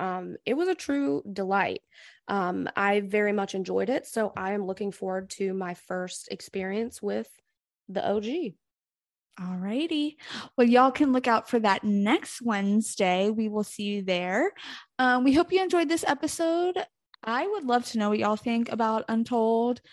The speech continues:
Speaker 2: Um, if you thought it was the craziest story you've ever heard, if you think that everyone in the documentary is an idiot, let us
Speaker 1: <laughs>
Speaker 2: know.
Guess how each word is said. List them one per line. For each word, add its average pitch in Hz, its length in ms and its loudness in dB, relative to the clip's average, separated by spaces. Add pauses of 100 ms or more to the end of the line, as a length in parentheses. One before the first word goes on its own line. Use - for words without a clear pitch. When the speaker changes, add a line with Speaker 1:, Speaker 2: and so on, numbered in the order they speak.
(340)
Speaker 2:
Um, 208 360 -8
if 196 160 -8
you 208 160 2
thought 202 260 4
it 196 100 4
was 190 380 6
the 202 160 2
craziest 190 500 2
story 190 200 -4
you've 185 100 -4
ever - 320 -6
heard, 277 340 8
if 214 200 4
you 196 180 2
think 196 240 -4
that 190 140 0
everyone 190 460 0
in 185 100 -2
the 185 40 -2
documentary 185 600 -2
is 185 100 -4
an 190 140 -4
idiot, 285 600 6
let 247 240 4
us - 300 4
Speaker 1:
<laughs> 508 80 -4
Speaker 2:
know. - 200 -4